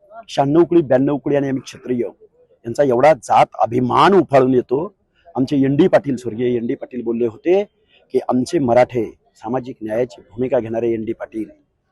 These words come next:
न्यायमूर्ती पी बी सावंत, माझ्या मराठा बांधवांनी त्यांचा कधीतरी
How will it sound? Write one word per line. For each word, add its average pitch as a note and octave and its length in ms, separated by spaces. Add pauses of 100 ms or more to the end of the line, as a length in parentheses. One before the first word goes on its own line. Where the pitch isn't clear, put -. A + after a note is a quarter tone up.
(420)
न्यायमूर्ती D3 560
पी D#3 320
बी D3 260
सावंत, C#3 840 (580)
माझ्या B2 260
मराठा C#3+ 560
बांधवांनी D3+ 540
त्यांचा C#3 400
कधीतरी D3 720